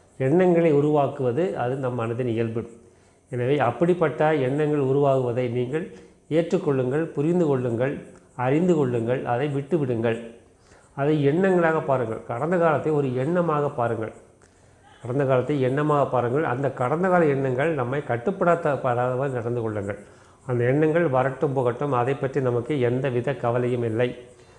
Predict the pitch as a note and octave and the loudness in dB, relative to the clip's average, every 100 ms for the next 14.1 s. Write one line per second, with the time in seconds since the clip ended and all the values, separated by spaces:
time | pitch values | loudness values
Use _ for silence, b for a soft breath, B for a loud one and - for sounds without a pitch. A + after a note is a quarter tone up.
0 | B B - B2 B2+ C#3 C3 B2+ A#2+ B2+ | B B -6 -2 2 4 4 2 2 0
1 | C#3 E3 B2+ A#2+ B2 - B2+ B2+ B2 A2+ | 0 -2 2 2 0 -2 0 2 2 0
2 | C3 D3 A#2 B2 B2 A#2+ D#3+ D3+ C3 C3+ | -2 -2 -2 -2 -4 -6 -4 -2 0 -2
3 | D3+ A#2+ A#2+ C3 B2 A2+ A2+ A2+ C3+ - | -2 -2 0 0 -2 -2 -2 -2 -2 -4
4 | B B B - B2+ D3+ - C3+ D#3+ D#3+ | B B B -8 -4 -2 -2 0 2 2
5 | D3 C#3 C3 A2+ D#3+ A3 - - - _ | 2 0 -4 -4 -4 -6 -10 -20 -20 _
6 | _ C#3+ C#3 D#3 C3 E3 E3+ C3 C#3+ D3 | _ 0 2 2 0 2 2 2 0 2
7 | D3 B2+ B2 D3 C3 B2 D#3 D#3+ D3+ A#2+ | 0 0 0 0 2 2 2 2 2 2
8 | A#2 B2 A#2 A2 A2+ G#2 A#2 D3 D3 C#3+ | -2 -4 -4 -4 -4 -4 -4 0 2 2
9 | B2+ C3 D3 C#3 C3 C3 D3 A#2 C3 B2 | 2 2 2 2 0 0 0 -2 0 0
10 | A#2 B2+ C3+ C#3+ C3 A2 G#2+ G#2+ G#2+ A#2 | 0 -2 -4 -2 -2 -2 -4 -4 -2 -2
11 | - - B B B - A#2+ B2+ C#3 C3 | -4 -16 B B B -8 -2 0 2 2
12 | C3 A#2+ A#2+ C3+ A#2+ A#2 A#2 A#2 - A#2+ | 2 0 -2 -2 -2 0 0 0 -2 0
13 | C#3 D#3 C#3 A#2+ C#3+ B2+ B2+ C#3+ C3 B2 | 2 2 2 2 0 0 0 0 0 0
14 | A#2+ | -2